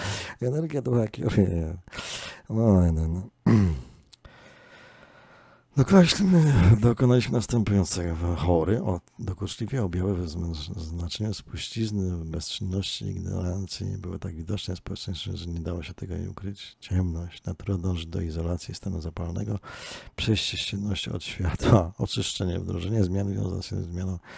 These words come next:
stylu życia. Dwudziesty czwarty stycznia, dopiero co.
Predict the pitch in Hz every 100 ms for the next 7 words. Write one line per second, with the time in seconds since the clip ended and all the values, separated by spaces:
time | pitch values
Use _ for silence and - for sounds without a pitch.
0 | - - - - 104 95 87 78 82 78
1 | - 101 95 80 - - _ _ _ _
2 | _ - 87 90 92 95 - 95 - -
3 | - 92 82 - 87 87 80 98 110 -
4 | 123 113 - 110 95 82